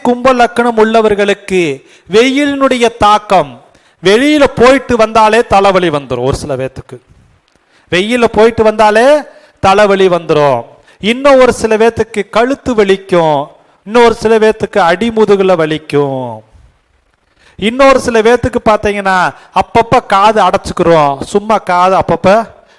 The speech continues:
காதை நோண்டிக்கிட்டே இருப்பாங்க. இன்னொரு சில பேத்துக்கு பாத்தீங்கன்னா மூக்குல, மூக்கினுடைய பகுதி, நுனி பகுதி வறட்சி ஏற்பட்டுரும், ரொம்ப காஞ்சு போன மாதிரி இருக்கும்.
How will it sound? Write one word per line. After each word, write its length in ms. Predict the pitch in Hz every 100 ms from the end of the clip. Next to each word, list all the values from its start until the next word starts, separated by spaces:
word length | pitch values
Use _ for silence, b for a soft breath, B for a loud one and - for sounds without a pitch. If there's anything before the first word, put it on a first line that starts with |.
| b 175
காதை 240 | 175 180 175
நோண்டிக்கிட்டே 520 | 165 175 170 170 - 165
இருப்பாங்க. 400 | 147 - 139 127 135 135 127 110 _ _ b b b 208
இன்னொரு 280 | 247 277 254
சில 120 | 247 240 220
பேத்துக்கு 300 | 233 247 226
பாத்தீங்கன்னா 480 | 214 208 202 196 185 175 151 B B -
மூக்குல, 540 | 226 277 - - 233 190 170 156 139 B -
மூக்கினுடைய 540 | 208 254 254 233 202 190 -
பகுதி, 200 | 190 180
நுனி 180 | 190 233 -
பகுதி 240 | 190 180 151
வறட்சி 400 | 151 196 240 - 214 170
ஏற்பட்டுரும், 540 | 156 147 - 135 131 131
ரொம்ப 420 | 175 202 220 220 220 -
காஞ்சு 380 | 180 202 214 208 180
போன 200 | 190 180 165
மாதிரி 220 | 175 190 165
இருக்கும். 480 | 151 151 151 143